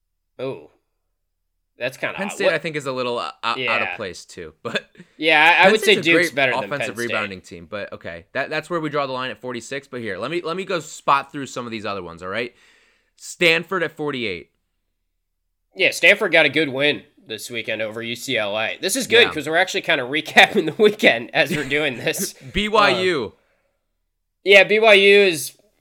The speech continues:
Speaker 1: I mean, they're kind of the same team. I would probably take Duke in a matchup of head-to-head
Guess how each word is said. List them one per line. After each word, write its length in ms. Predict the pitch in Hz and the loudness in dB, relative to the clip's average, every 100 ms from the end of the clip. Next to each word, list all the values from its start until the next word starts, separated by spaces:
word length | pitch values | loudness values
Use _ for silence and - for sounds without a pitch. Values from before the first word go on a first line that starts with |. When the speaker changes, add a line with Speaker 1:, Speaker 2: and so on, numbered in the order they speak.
| - | -8
Speaker 1:
I 80 | 151 | 0
mean, 140 | 202 214 | 2 4
they're 400 | 226 220 165 _ - 139 - | 6 4 2 _ -20 -16 -2
kind 180 | 202 | 2
of 80 | 180 | 2
the 60 | 147 | 0
same 340 | - 156 139 | 4 4 4
team. 320 | 135 139 139 | 0 0 2
I 80 | 151 | 2
would 120 | 185 | 2
probably 280 | 165 165 139 | 2 2 2
take 300 | 139 131 - | 0 -4 -4
Duke 340 | 113 117 117 123 | -10 -10 -8 -10
in 100 | 107 | -8
a 60 | |
matchup 480 | 101 107 107 135 110 | -6 -6 -4 -4 -6
of 140 | 104 117 | -8 -6
head-to-head 640 | 117 107 104 107 107 | -6 -6 -4 -4 -4